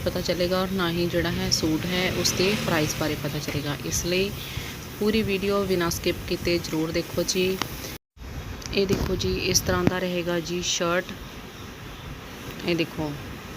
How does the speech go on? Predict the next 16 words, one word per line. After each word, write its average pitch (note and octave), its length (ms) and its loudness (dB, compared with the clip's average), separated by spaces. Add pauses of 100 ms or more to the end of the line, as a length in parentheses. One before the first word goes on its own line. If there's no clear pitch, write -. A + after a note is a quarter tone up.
(500)
ਇਹ F3 160 4
ਰਹੇਗਾ F3+ 280 4
ਸ਼ਰਟ E3+ 300 0
ਦਾ F3+ 120 0
ਕੱਪੜਾ। F#3+ 360 -2 (1160)
ਪਿਓਰ F3 240 4
ਕਾਟਨ E3+ 360 0
ਦੇ F3+ 100 2
ਵਿੱਚ F3+ 180 0
ਨਿ-, F#3+ 160 0 (300)
ਮਿਲੇਗਾ F3 420 4
ਜੀ F3+ 140 -2
ਤੁਹਾਨੂੰ F#3 400 2
ਇਹ। F#3 140 2 (920)
ਇਹ E3+ 100 2
ਦੇਖੋ E3+ 280 0